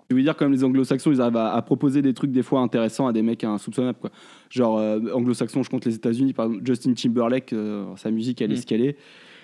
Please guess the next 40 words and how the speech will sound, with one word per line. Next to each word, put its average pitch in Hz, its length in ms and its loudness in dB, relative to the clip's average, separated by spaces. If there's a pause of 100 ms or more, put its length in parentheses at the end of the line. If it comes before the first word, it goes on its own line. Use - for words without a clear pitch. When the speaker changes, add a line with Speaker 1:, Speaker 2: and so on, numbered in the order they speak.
(300)
Speaker 1:
Et, 107 680 -2
et 104 60 -2
c'est, - 220 -10
c'est - 140 0
pas 123 140 2
giga, 131 380 0 (400)
mais, 131 240 4
euh, 117 160 2
le 113 120 2
mec, 131 260 0
euh, 110 220 -2
a 101 80 -2
fait, 131 320 0
euh, 107 260 -2
un 135 120 2
ou 131 120 2
deux 120 120 0
films, 120 360 -2 (140)
euh, 101 40 -6
potables, - 340 -10
quoi. - 140 -14 (240)
Speaker 2:
Ouais, 139 220 -4
il 135 160 -2
joue 131 120 -6
Speaker 1:
Et - 100 2
Speaker 2:
dans, 131 100 0
Speaker 1:
se 127 60 0
retrouve 120 260 0
dans 104 100 2
des 101 80 0
Speaker 2:
euh, - 60 -2
Speaker 1:
productions 120 380 0
Speaker 2:
il - 20 4
est 123 40 4
dans 117 80 2
Speaker 1:
inattendues, 117 260 0
Speaker 2:
The - 20 -14
Speaker 1:
quoi. 135 80 0
Speaker 2:
Social 131 380 -4
Network. 117 420 -4